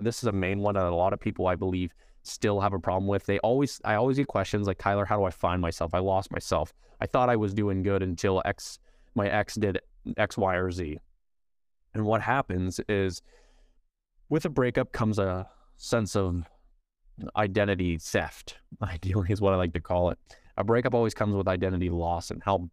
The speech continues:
badly, um, just depends on whether you have sacrificed a lot of your main needs and essential needs during the relationship, uh, or the very things that make you tick. Like, how much,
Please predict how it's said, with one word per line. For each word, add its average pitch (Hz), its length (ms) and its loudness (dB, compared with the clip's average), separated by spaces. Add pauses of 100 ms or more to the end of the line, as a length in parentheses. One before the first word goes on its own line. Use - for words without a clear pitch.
badly, 92 640 0 (680)
um, 90 460 0 (100)
just 107 260 -4
depends 95 480 -2
on 92 340 0
whether 98 280 0
you 95 180 0
have 90 180 0
sacrificed 92 1200 -2 (880)
a 92 60 -4
lot 98 320 4
of 101 100 0
your 98 120 0
main 92 480 0
needs 101 380 0
and 90 120 0
essential 90 400 -2
needs 90 340 -2
during 90 280 -2
the 85 80 -2
relationship, 85 760 -2 (880)
uh, 95 400 2
or 110 220 0
the 101 100 2
very 104 400 2
things 92 400 0
that 85 140 0
make 87 200 -2
you 85 80 0
tick. 80 280 -4
Like, 87 140 0
how 135 260 0
much, 160 320 -4